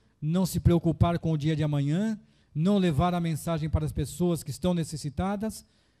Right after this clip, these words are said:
Que valor vai ter para a minha vida? Nenhum. Agora, quando eu buscar a presença de Deus e através do meu testemunho,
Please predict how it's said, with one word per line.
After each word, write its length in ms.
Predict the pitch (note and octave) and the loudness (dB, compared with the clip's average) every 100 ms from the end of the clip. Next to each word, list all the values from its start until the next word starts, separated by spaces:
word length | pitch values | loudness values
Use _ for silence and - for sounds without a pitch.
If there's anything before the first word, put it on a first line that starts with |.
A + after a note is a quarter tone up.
| _ _ _ _ _ _ _ _ _ _ _ _ | _ _ _ _ _ _ _ _ _ _ _ _
Que 120 | - G#3 | -4 0
valor 280 | G3 F#3 | 4 4
vai 160 | E3+ E3+ | 4 2
ter 180 | - D#3+ | 2 2
para 140 | D#3 | 2
a 20 | |
minha 180 | D3+ D3+ | 2 2
vida? 400 | C3 C3+ A#2 A2+ A2 - | 2 0 -2 -2 -4 -6
Nenhum. 400 | F3 F#3 D#3 D3+ - - - | -4 0 0 -2 -6 -14 -4
Agora, 260 | C3+ C#3+ | -2 -2
quando 460 | C3+ C#3+ F3 D3+ E3 | 0 2 2 4 4
eu 120 | G#3+ | 4
buscar 520 | G3 F#3+ - E3+ D#3+ | 4 0 0 -2 -2
a 40 | D#3 | 0
presença 540 | - C#3 C#3+ G3+ G3+ | 0 0 0 -2 0
de 100 | G3 | -2
Deus 300 | D#3 D#3+ C3+ | 0 0 0
e 100 | C#3 | -2
através 460 | E3 E3 D3 E3 D#3+ | -4 -2 -2 0 0
do 80 | |
meu 160 | C#3+ G3 | 0 0
testemunho, 680 | G#3+ G3+ G3+ F3 D#3+ C#3 | 0 -2 -2 0 2 0